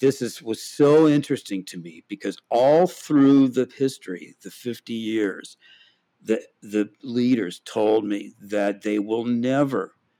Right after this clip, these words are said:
retreat from the Spanish language. They would never go to a mixed English language, Spanish language concept.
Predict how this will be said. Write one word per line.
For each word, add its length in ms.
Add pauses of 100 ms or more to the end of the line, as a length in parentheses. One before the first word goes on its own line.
(600)
retreat 760 (120)
from 600
the 80
Spanish 560
language. 360
They 120
would 240
never 440
go 500
to 200
a 40
mixed 560
English 460
language, 720 (840)
Spanish 640
language 760 (180)
concept. 800